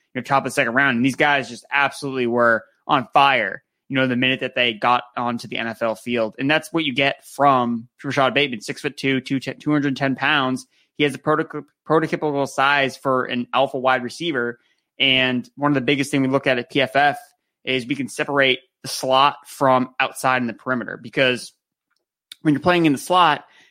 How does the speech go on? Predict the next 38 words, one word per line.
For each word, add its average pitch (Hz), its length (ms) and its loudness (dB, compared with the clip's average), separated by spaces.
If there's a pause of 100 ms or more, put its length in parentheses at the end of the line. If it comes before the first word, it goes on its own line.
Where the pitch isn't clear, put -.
(240)
you 123 80 -8
know, 123 40 -6
it's - 160 -14
way 143 100 0
easier 160 300 0
to 143 40 0
get 139 140 2
open. 139 540 2 (340)
You 131 60 -8
don't 139 160 -4
have 135 380 -2
press 151 240 -2
coverage 143 340 -2
to 135 80 -4
worry 127 280 2
about, 123 380 2 (340)
all 131 180 2
that 123 180 2
stuff. 113 460 -2 (100)
The 131 60 -10
thing 139 340 0
with 135 400 -2 (100)
Bateman 139 460 0
is 123 260 -2
he's 131 180 -6
been 131 120 -2
able 131 160 -2
to 127 60 -4
win 131 500 -2 (180)
outside 135 560 0 (180)
as - 100 -14
a 120 40 -14
true 151 200 -2
sophomore. 135 640 0 (260)
He 127 80 -14
led 131 240 -2
the 131 60 -8
league, 123 460 -6